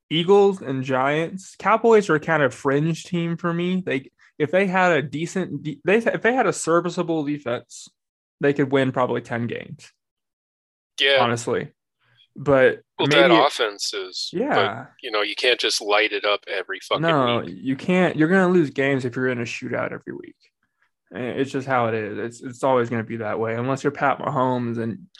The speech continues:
Speaker 1: you
Speaker 2: Well,
Speaker 1: can
Speaker 2: the difference
Speaker 1: somehow
Speaker 2: between them and Pat Mahomes and the Chiefs is the Chiefs' defense can at
Speaker 1: Yes.
Speaker 2: least create turnovers.
Speaker 1: Yes, exactly.
Speaker 2: They
Speaker 1: They're
Speaker 2: still
Speaker 1: all, they're
Speaker 2: have Chris Jones. They still have Frank
Speaker 1: Yes.
Speaker 2: Clark. They still
Speaker 1: Well
Speaker 2: have Honey Badger. They still
Speaker 1: Yes.
Speaker 2: have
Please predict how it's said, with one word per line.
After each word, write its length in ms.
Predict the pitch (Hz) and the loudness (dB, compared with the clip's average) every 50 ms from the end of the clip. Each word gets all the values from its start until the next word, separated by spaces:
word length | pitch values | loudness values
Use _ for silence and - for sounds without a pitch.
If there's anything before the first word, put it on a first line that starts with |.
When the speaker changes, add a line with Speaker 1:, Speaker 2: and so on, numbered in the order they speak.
| - - - - _ _ _ _ _ | -20 -20 -20 -20 _ _ _ _ _
Speaker 1:
you 120 | - 127 | -6 2
Speaker 2:
Well, 180 | - 180 156 147 | 4 6 6 6
Speaker 1:
can 100 | 160 165 147 | 6 4 4
Speaker 2:
the 40 | 143 | 6
difference 360 | 143 - - 139 131 131 123 | 4 4 6 6 6 6 6
Speaker 1:
somehow 120 | 117 113 117 | 4 4 2
Speaker 2:
between 380 | - - 151 143 139 135 131 | 0 -2 -2 -4 -4 -4 0
them 200 | 127 135 135 135 135 | 0 2 2 2 2
and 160 | 123 117 - | 0 -2 -2
Pat 260 | 117 120 120 123 - | 0 0 2 0 0
Mahomes 400 | 120 110 110 127 127 123 110 110 | -4 -6 -4 -4 -4 -6 -8 -14
and 100 | 107 101 | -14 -10
the 60 | 110 | -4
Chiefs 480 | - - - 180 185 165 131 113 - - - - - - - _ _ | -2 0 0 0 0 -2 0 -2 -2 -4 -6 -10 -16 -18 -18 _ _
is 140 | - - | -2 -2
the 100 | - 120 | -2 -2
Chiefs' 440 | 113 - - 160 165 165 147 - - | 0 0 0 0 0 0 0 -2 -2
defense 480 | - 135 135 - - - 123 110 104 - | -4 -6 -6 -6 -2 -2 -2 -2 -4 -8
can 180 | 104 95 117 | -8 -8 -6
at 80 | 117 113 | -6 -6
Speaker 1:
Yes. 60 | 110 | -6
Speaker 2:
least 260 | 110 113 110 - - | -6 -4 -4 -4 -4
create 380 | - - - 120 113 113 113 - | -4 -4 0 2 2 2 2 -2
turnovers. 760 | - - 110 117 117 107 95 92 - - - - - - - - | -4 -4 -4 -4 -4 -6 -8 -8 -12 -14 -14 -10 -10 -10 -10 -8
Speaker 1:
Yes, 340 | - 117 113 98 90 - - - - - _ _ - | -6 -6 -6 -6 -6 -10 -12 -18 -20 -20 _ _ -10
exactly. 400 | 139 135 127 127 127 120 120 120 | -6 -2 -2 -2 -2 -2 0 2
Speaker 2:
They 20 | |
Speaker 1:
They're 100 | 131 147 160 | 2 4 4
Speaker 2:
still 120 | 160 143 131 | 4 4 4
Speaker 1:
all, 60 | 120 | 4
they're 100 | 127 131 | 4 4
Speaker 2:
have 120 | 127 123 | 4 2
Chris 280 | - - - 135 127 - | 0 0 2 2 4 4
Jones. 480 | - - - 117 117 117 113 110 104 - | 2 2 2 0 0 0 -2 -4 -6 -8
They 100 | 110 98 | -8 -8
still 240 | - - - 110 107 | -6 -4 -4 -2 0
have 140 | 110 107 - | -2 -2 -4
Frank 260 | - - 107 104 104 - | -6 -8 -8 -8 -8 -8
Speaker 1:
Yes. 80 | 123 107 | -6 -4
Speaker 2:
Clark. 220 | 104 107 107 101 - - | -2 -2 -2 -4 -4 -6
They 80 | 107 95 | -6 -4
still 220 | - - 120 113 | -4 -2 -2 -2
Speaker 1:
Well 80 | 98 98 104 | -2 -2 -2
Speaker 2:
have 120 | 101 95 | -4 -4
Honey 260 | - 107 107 113 110 | -4 -6 -4 -4 -4
Badger. 460 | - - 98 92 92 92 - - 90 92 | -4 -2 -2 -2 -2 -2 -4 -6 -8 -10
They 120 | 92 95 - | -12 -8 -2
still 280 | 131 127 127 117 107 101 101 | 0 2 4 4 2 0 -2
Speaker 1:
Yes. 280 | 104 107 - - - - _ _ _ _ _ _ _ _ | -6 -10 -12 -16 -20 -20 _ _ _ _ _ _ _ _
Speaker 2:
have 300 | - 113 110 117 - - | -2 0 0 0 0 -2